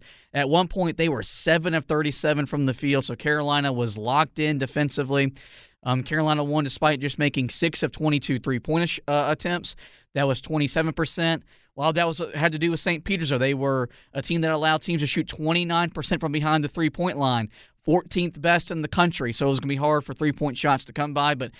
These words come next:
Carolina also defended the three-point line really well. Uh, the Peacocks were just four of sixteen for twenty-five percent. One boo-boo for Carolina, um, just thirteen of twenty-one from the foul line. Um, if this game would have been closer,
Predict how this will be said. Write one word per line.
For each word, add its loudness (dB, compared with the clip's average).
Carolina 0
also 0
defended 0
the -8
three-point -2
line 2
really 0
well. 0
Uh, 4
the -4
Peacocks 0
were -6
just -2
four 0
of 0
sixteen 0
for -4
twenty-five 0
percent. 0
One 0
boo-boo 0
for -10
Carolina, 0
um, 0
just -10
thirteen 2
of 2
twenty-one 2
from -4
the -4
foul 2
line. -12
Um, 2
if -4
this -4
game 2
would -2
have -2
been 2
closer, 0